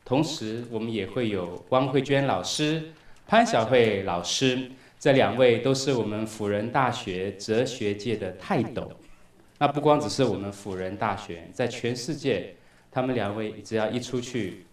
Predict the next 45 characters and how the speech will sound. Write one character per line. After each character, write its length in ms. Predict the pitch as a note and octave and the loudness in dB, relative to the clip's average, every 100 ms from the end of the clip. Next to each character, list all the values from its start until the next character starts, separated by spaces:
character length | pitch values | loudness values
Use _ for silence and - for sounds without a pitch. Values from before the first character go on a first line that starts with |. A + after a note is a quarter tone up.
| - | -6
都 160 | A#2+ B2+ | -2 -2
常 260 | B2 A2 | -2 -6
常 220 | A2 G#2 | -4 -8
是 420 | G#2 - A2 F#2 F2+ - - | -8 -8 -8 -8 -10 -18 -16
整 340 | - A#2 F#2 F#2 | -2 0 0 -4
个 180 | G#2+ G#2+ | -2 0
的 120 | G2+ | -2
聚 240 | - B2 | -2 -4
光 340 | G#2 A2 G#2 G#2 | -2 -2 -2 -4
灯 220 | G#2 G#2 | -6 -6
的 100 | F#2 | -10
焦 320 | F2+ A2 A2+ | -6 -4 -4
点。 240 | - F2 - - - _ - - - - | -6 -10 -12 -20 -20 _ -20 -20 -20 -10
所 200 | - C3+ | 0 2
以 580 | B2+ A#2 G#2 G2 F#2+ - - | 4 2 0 -2 -8 -16 -8
这 100 | - | -2
个 60 | A#2 | 0
是 180 | A2 B2 | 0 -2
我 80 | |
们 160 | G2 G2+ | -2 -4
好 180 | - F2+ | -6 -6
高 200 | A#2 A#2+ | 0 0
兴 300 | A#2 A#2 F#2 | 0 -4 -4
的， 300 | F2 E2+ - | -6 -10 -10
我 120 | G#2 | -2
们 160 | G2+ A2 | 0 0
这 100 | B2 | -2
边 220 | A2+ A2+ | -2 -2
最 180 | A2 A#2 | -2 -4
重 160 | A2 G#2 | -4 -6
要 100 | F#2+ | -6
的 120 | F2 | -6
盛 280 | - A#2 F#2 | -6 -6 -6
会。 320 | - F#2 F#2 | -6 -8 -4
因 120 | D3 E3+ | 0 2
此 160 | - | 0
跟 180 | - C3+ | -4 -4
大 80 | B2+ | -2
家 120 | C3 | -2
讲 180 | B2+ A2 | -2 -2
两 180 | G2 F2+ | -2 -4
个 80 | |
好 120 | G2+ - | -10 -12
消 200 | - G#2+ | -8 -6
息。 360 | G#2+ - F#2+ | -6 -8 -12